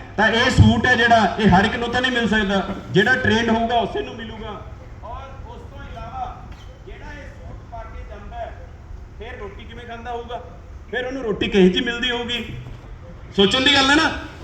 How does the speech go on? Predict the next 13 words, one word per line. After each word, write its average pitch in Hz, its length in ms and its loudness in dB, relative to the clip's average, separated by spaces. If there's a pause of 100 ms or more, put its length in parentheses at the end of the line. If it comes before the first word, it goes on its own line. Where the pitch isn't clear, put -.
ਤਾਂ 247 100 8
ਹੁਣ 254 200 4
ਜਿਹੜਾ 277 200 6
ਚੰਦਰਯਾਨ 269 600 6
ਆਪਾਂ 262 240 4
ਨੇ 269 60 6
ਭੇਜਿਆ 240 340 4
ਬੇਟੇ, 233 280 4
ਉਹਦੇ 240 380 0
ਵਿੱਚ 233 260 -2
ਆਪਾਂ 226 300 6
ਨੇ 233 100 4
ਕੋਈ 214 320 -2